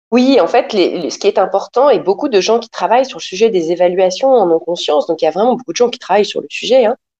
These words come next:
c'est de mieux mesurer ou de mieux valoriser toutes ces tâches qui font qu'on se sent bien dans une équipe. C'est, euh, le fait de penser à l'anniversaire de Jean-Pierre, le fait d'organiser un pot de départ, euh, pour, euh, Marie, le fait de...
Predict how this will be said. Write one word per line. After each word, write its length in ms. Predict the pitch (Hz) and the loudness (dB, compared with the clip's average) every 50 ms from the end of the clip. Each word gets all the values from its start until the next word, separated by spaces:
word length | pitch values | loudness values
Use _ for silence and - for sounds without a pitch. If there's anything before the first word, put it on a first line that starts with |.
| _ _ _ _ _ _ _ - | _ _ _ _ _ _ _ 0
c'est 140 | 226 240 220 | 0 2 2
de 240 | 180 185 175 165 | 2 2 2 2
mieux 400 | 165 175 170 175 190 226 254 262 | 2 0 -2 0 2 2 2 2
mesurer 540 | 262 240 214 190 190 185 165 185 196 233 269 | 2 0 0 0 0 -2 -2 -4 0 2 2
ou 100 | 254 214 | 2 0
de 120 | 151 170 180 | -2 -4 -4
mieux 240 | 190 220 262 269 208 165 | -2 0 0 0 0 0
valoriser 800 | - 196 220 226 208 190 170 180 175 165 165 196 220 233 240 247 _ _ | 2 2 4 4 4 2 0 -2 -6 -4 0 2 2 2 2 0 _ _
toutes 260 | - 294 294 294 - | -2 -2 -2 -2 -4
ces 280 | - - 208 196 - _ | -8 -4 -4 -4 -4 _
tâches 460 | - 240 254 262 262 254 - - - - _ _ _ | 0 2 4 4 2 0 -2 -6 -6 -10 _ _ _
qui 320 | - - 220 233 233 233 | -6 -2 2 2 2 2
font 300 | 233 - - - 233 247 | 0 -2 0 2 2 2
qu'on 120 | 240 196 | 2 0
se 160 | 185 - - 175 | -4 -4 -6 -10
sent 160 | - - 170 165 | -6 -4 -2 -2
bien 260 | 151 147 160 170 180 180 | 0 0 2 2 2 2
dans 120 | - 139 | 2 0
une 180 | 135 139 139 135 | -2 -2 -4 -4
équipe. 260 | 135 - - 123 - _ _ _ _ _ _ _ _ _ _ _ _ _ _ _ _ _ _ _ - | -4 -6 -8 -20 -20 _ _ _ _ _ _ _ _ _ _ _ _ _ _ _ _ _ _ _ 0
C'est, 260 | 170 175 175 180 180 | 2 4 6 6 6
euh, 120 | 165 165 | 6 4
le 140 | 160 160 160 | 4 2 0
fait 160 | 160 - 190 | -2 -2 -4
de 60 | 185 - | -4 -2
penser 600 | - 175 170 170 175 - 190 190 190 190 196 180 | -2 -4 -4 -4 -4 -4 -2 0 2 2 2 2
à 100 | 147 143 | 2 2
l'anniversaire 580 | 147 143 156 156 151 147 151 - - 156 165 | 0 0 0 -2 -2 -4 -4 -4 -6 -6 -4
de 100 | 160 156 | -2 -4
Jean-Pierre, 800 | 156 156 151 151 - - 147 143 147 147 147 147 151 151 156 147 | -2 -2 -4 -6 -4 -2 0 2 4 4 4 4 2 2 0 0
le 100 | 151 151 | -2 -2
fait 140 | 151 - 156 | -2 -2 -2
d'organiser 420 | 175 185 190 180 175 175 175 180 | 0 0 0 0 0 0 0 0
un 140 | 160 156 156 - | 0 0 -2 -2
pot 100 | 180 170 | -6 -6
de 80 | - - | -4 -2
départ, 520 | 175 170 - 170 170 165 170 175 165 165 | -4 -2 0 0 2 2 2 0 0 0
euh, 100 | 151 147 - _ _ | -2 -2 -2 _ _
pour, 240 | - 156 160 151 147 | -2 0 0 2 2
euh, 280 | 143 139 139 139 139 139 | 0 0 0 0 0 0
Marie, 640 | 151 147 151 170 165 170 170 175 170 170 165 151 143 | -2 -2 -2 -2 -2 -2 -2 -2 -2 0 0 0 2
le 100 | 147 160 | 2 0
fait 220 | 156 - 180 185 | 0 2 0 2
de... 140 | 175 156 170 | 4 2 2